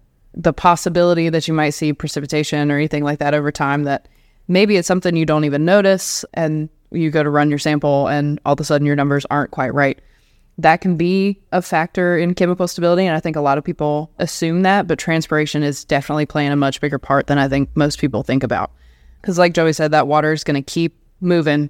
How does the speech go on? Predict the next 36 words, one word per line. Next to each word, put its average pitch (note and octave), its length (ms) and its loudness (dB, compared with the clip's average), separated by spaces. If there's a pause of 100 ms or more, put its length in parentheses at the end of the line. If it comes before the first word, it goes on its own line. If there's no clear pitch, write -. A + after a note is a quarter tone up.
until D3+ 480 2
it E3 120 -2
can't D#3+ 360 -2
anymore. D3+ 480 0
So C#3+ 160 -4
if C#3 120 -6
we D#3+ 80 2
make D#3+ 240 0
that - 240 0
microenvironment D#3 1200 2 (240)
around D3+ 240 2
the D3+ 80 -2
bottle C#3+ 280 0
and C#3+ 120 0
that - 100 -4
transpiration D3 720 -4
control G3+ 460 -2
technology F3+ 560 0
bag, F3 480 0 (480)
it D#3+ 180 -4
definitely D#3+ 380 2
makes D3 200 -2
a - 40 -4
huge C#3+ 280 -2
difference. C3+ 400 -6
And D#3+ 120 0
that D3 120 2
plays D#3 260 0
a D3+ 40 0
big C#3+ 240 0
part C#3 240 0
in D3+ 120 -2
why C#3+ 180 2
we're C#3+ 180 -2
good C#3+ 220 0
at A#2+ 100 -4